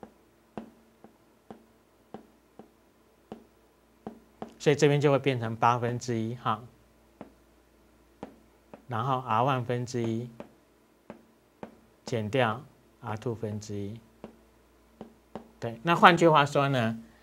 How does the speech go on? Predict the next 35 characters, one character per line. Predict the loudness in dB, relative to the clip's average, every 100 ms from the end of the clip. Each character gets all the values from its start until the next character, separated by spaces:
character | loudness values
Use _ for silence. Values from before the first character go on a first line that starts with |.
| _
你 | -4 2
可 | 6
以 | 6
很 | 4
容 | 2
易 | 2
地 | 2
看 | 0 -2
得 | -2
出 | -2 -2
来， | -2
它 | 0 2
的 | 2
焦 | 6 6
距 | 6 0
呢 | 0 0
就 | -2
变 | 0 0
成 | 0 -4
几 | -4 -8
倍， | -2 -2 -2 -10 _ _ _ _ _ _ _ _ -6
对 | 2
不 |
对？ | 4 4
原 | 2 2
来 | 2
的 | 2
四 | 0 0 -2
倍， | 0 0 0 -4
哈， | -6 -6
原 | -6 -4
来 | -2
的 | -4
四 | -4 -6 -8
倍。 | -6 -8